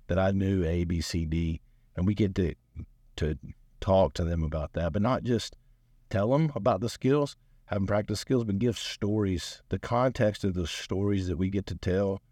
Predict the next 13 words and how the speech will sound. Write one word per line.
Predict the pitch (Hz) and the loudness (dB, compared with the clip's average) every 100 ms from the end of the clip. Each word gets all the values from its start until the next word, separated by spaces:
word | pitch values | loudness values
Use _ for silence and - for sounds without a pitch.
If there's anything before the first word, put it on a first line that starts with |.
| _ _ | _ _
that | 87 | -2
we | 87 | 0
experience. | - - 101 104 107 - | -2 -4 -4 -2 -2 -2
And | 98 | 0
that, | 120 - | -2 -2
and | 113 | 0
that | 139 | 2
goes | 143 120 | 2 2
in, | 107 101 - | 0 -2 -4
in | 101 | -4
failures | - 92 101 110 104 90 | -2 0 2 2 0 0
and | 101 | -2
successes. | - 76 - 90 - - - | -4 -8 -4 -4 -4 -6 -10